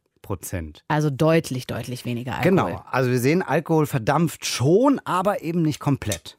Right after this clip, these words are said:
Speaker 2: Gut, das war ja jetzt der pure Wein, den wir jetzt genommen
Speaker 1: Mhm.
Speaker 2: haben. Ähm, kann man denn am Ende auch noch irgendwie sagen, wie viel Alkohol jetzt in dieser Soße da drin ist, wenn wir jetzt dieses Originalrezept kochen?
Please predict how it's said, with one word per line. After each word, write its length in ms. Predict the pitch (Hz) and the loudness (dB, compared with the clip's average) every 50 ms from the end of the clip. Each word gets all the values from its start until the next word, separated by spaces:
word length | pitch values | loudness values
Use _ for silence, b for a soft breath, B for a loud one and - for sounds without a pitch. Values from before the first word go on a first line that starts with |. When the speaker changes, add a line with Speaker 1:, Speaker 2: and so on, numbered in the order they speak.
| - | -2
Speaker 2:
Gut, 320 | - 196 180 160 - - - - | 2 2 4 4 2 0 -2 -2
das 200 | - 202 - - | -2 -2 0 2
war 100 | 294 285 | 2 4
ja 120 | 262 240 | 4 4
jetzt 240 | 233 240 233 - - | 4 2 2 0 -2
der 80 | 233 214 | -2 -2
pure 480 | - - - 226 240 247 214 196 165 | 0 4 6 6 6 8 6 4 4
Wein, 300 | 139 139 135 131 131 139 | 4 2 0 2 0 0
den 100 | 127 131 | 0 0
wir 80 | 127 131 127 | 0 -2 -2
jetzt 160 | 120 - - | -4 -4 -6
genommen 400 | - 131 127 120 123 131 156 165 | -4 -4 -2 0 4 4 6 6
Speaker 1:
Mhm. 100 | 147 135 | 6 6
Speaker 2:
haben. 240 | 139 135 156 220 294 - B B B B B B B B | 4 4 2 2 2 0 B B B B B B B B
Ähm, 320 | - 190 196 208 208 208 - - | 2 4 4 6 4 2 2 0
kann 160 | - 214 247 | 0 2 4
man 140 | 302 294 254 | 4 4 4
denn 140 | 247 233 | 4 4
am 100 | 214 208 - - | 2 2 2 2
Ende 300 | 180 208 240 262 240 - | 2 4 4 4 4 4
auch 100 | 202 214 | 2 2
noch 120 | 214 190 | 2 2
irgendwie 360 | - - 214 214 220 196 214 | 2 2 2 2 4 2 2
sagen, 400 | 185 175 170 175 196 214 220 208 | 2 4 4 2 2 2 2 2
wie 100 | 180 202 | 2 2
viel 160 | - - 208 - | 0 -2 -2 0
Alkohol 440 | - 151 170 190 - - 196 190 190 | 0 0 -2 -2 -2 -2 -2 0 0
jetzt 240 | 185 185 185 175 - | 2 0 0 -2 0
in 140 | - 180 180 | 2 2 2
dieser 240 | 175 170 175 170 165 | 4 4 2 2 2
Soße 480 | 160 185 254 311 381 403 - - 185 | 4 4 6 6 6 4 4 2 2
da 100 | 147 131 | 2 2
drin 260 | 131 131 123 139 151 185 | 0 -2 -2 0 2 2
ist, 160 | 247 208 - | 2 2 2
wenn 140 | 226 226 226 | 2 4 4
wir 80 | 226 | 4
jetzt 220 | 220 214 202 - - | 4 2 0 0 0
dieses 240 | 233 196 214 190 | 0 0 0 -2
Originalrezept 920 | - - 196 214 214 196 202 202 202 214 233 190 156 127 - 143 131 - - | -2 -2 0 0 2 2 2 2 4 2 2 2 0 -2 -2 -6 -6 -6 -4
kochen? 400 | - 127 120 110 117 104 - - | -4 -4 -4 -4 -6 -6 -8 -10